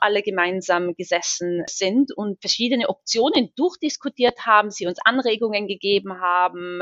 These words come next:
Und wie, wie gesagt, es war wirklich auch für uns eine Learning Journey, also jetzt auch für mich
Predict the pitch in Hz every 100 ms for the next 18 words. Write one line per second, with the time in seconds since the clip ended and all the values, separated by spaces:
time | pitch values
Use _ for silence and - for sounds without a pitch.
0 | - 196 202 _ - 226 214 233 240 247
1 | - 214 214 220 - 240 196 - - -
2 | 277 415 - 196 190 190 415 226 175 -
3 | 180 170 175 175 170 180 170 - 190 -
4 | 185 220 - -